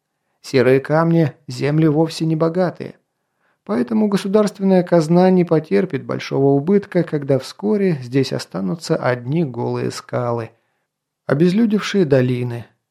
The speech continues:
в которых уныло громоздятся развалины замков, да еще дикое зверье и племена огров. Нынешней ночью отряд Наги через портал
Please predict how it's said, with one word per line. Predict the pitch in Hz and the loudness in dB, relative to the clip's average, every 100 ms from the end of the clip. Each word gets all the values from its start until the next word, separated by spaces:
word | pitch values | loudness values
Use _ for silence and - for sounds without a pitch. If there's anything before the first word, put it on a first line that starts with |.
| _ | _
в | _ | _
которых | 113 113 156 175 170 - _ - | -12 -4 -2 0 -2 -8 _ 0
уныло | 147 131 156 220 214 | 2 4 4 2 2
громоздятся | 175 170 165 143 135 160 160 147 | 2 2 4 2 0 0 0 -2
развалины | 135 123 127 131 131 131 | -2 -2 -2 -2 -2 -4
замков, | 123 123 123 123 127 120 - _ _ - | -6 -6 -6 -8 -10 -14 -16 _ _ -12
да | 127 | -4
еще | 117 113 - 117 | -4 -4 -10 -6
дикое | 131 135 127 | -4 0 -2
зверье | 120 120 117 113 135 143 | -2 -6 -6 0 2 4
и | 143 | 0
племена | 135 117 117 120 117 - | -4 -10 -8 -10 -10 -8
огров. | 123 107 - - - _ _ _ _ _ _ _ _ _ _ _ _ _ | -6 -6 -8 -18 -20 _ _ _ _ _ _ _ _ _ _ _ _ _
Нынешней | 160 233 220 202 - 190 | 0 4 4 2 2 2
ночью | 175 196 196 - 127 | 4 2 0 -4 -8
отряд | 123 - 170 165 | -10 -2 -2 0
Наги | 175 190 180 175 139 | 0 0 2 0 0
через | - 139 131 127 | -4 -4 -4 -6
портал | - 139 139 190 196 190 - | -6 -6 -4 -2 0 0 -2